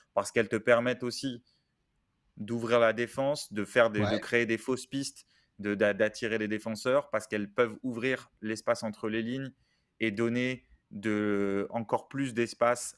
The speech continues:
Speaker 1: à, euh, à tes milieux créatifs. Et donc, et donc c'est le, le, pour moi, c'est le, le, le plus marquant, c'est-à-dire les déplacements collectifs de cette équipe. Raph, tu, je, tu vas, tu vas rentrer dans le détail, euh, j'imagine ?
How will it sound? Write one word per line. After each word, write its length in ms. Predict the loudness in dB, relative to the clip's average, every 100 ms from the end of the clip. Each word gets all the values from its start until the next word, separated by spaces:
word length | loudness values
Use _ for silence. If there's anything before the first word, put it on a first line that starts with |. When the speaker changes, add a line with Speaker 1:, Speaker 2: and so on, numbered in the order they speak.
| _
Speaker 1:
à, 360 | -2 2 2 2
euh, 260 | 0 -4 -4
à 140 | -4
tes 160 | -2 -2
milieux 360 | -2 -2 -2
créatifs. 680 | -4 0 0 -2 -6 -12 -16 _ -20 _ _ _ _
Et 140 | -4 -2
donc, 420 | -2 -4 -6 -16 _ _ _ _ _ _ -14
et 100 | -8
donc 220 | -4 -4 -2
c'est 160 | -2
le, 160 | 0 0
le, 380 | 0 0 -2 _
pour 200 | -6 -4
moi, 280 | -2 -2 -2
c'est 160 | -4
le, 220 | -4 -2
le, 220 | -2 -4 -8 -10
le 220 | -6 -6
plus 160 | -4 0
marquant, 440 | 2 2 -2 -4
c'est-à-dire 320 | -2 -2 -2
les 160 | 0 0
déplacements 560 | 0 0 0 0 -4 -4
collectifs 440 | -4 -6 -8 -8
de 80 | -8
cette 220 | -8 -6
équipe. 320 | -8 -8 -12 _ _ _ _
Raph, 240 | 2 2 2
tu, 180 | -6
je, 200 | -6 -10
tu 180 | -12 0
vas, 260 | 2 2 0
tu 100 | 0
vas 80 | 0
rentrer 280 | 0 -2 -2
dans 80 | -2
le 60 |
détail, 380 | 0 0 0 -4 -8
euh, 200 | -4 -4
j'imagine ? 440 | -2 -2 -2 -6